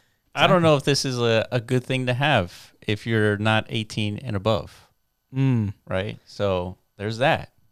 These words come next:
Speaker 2: Yeah. Well, this is why we appoint these people, I guess, where the, the positions they're in, right? Like, they get to say.
Speaker 1: And then look at this, this side of the argument.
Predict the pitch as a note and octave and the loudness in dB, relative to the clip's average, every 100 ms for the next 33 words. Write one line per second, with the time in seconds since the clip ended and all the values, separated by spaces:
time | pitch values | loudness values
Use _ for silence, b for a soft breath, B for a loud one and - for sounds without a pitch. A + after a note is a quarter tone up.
0 | _ _ G2 F2 F#2+ A#2 _ _ _ _ | _ _ -12 -12 -12 -18 _ _ _ _
1 | _ _ _ C#3 D3 B2+ C#3+ C#3+ C#3 B2+ | _ _ _ -4 0 0 2 4 6 4
2 | - C#3+ C#3 - _ C3+ A#2+ - D3 A2+ | 4 2 2 0 _ -8 -8 -6 -6 -4
3 | G#2 A2+ A2 A#2 G#2+ G#2 A2 A2 A2+ C3 | -4 -4 -4 -4 -4 -6 -8 -6 0 0
4 | B2+ A2 G2+ D3 F#2+ A2 C3+ A2 G#2 A#2+ | 0 0 0 0 0 -2 -4 -8 -8 -6
5 | C3 C3+ A#2 - D3 A2+ A2+ _ A2 A2+ | -2 -4 -4 -4 -2 -2 -4 _ -4 -2
6 | A2 A#2+ B2+ E3 - - B2+ D3+ G2+ E2 | 0 0 0 0 -2 -2 -2 0 2 0
7 | G2 G#2 G2 F#2+ F#2 D#2+ B1 | 0 -2 -2 -2 -4 -8 -12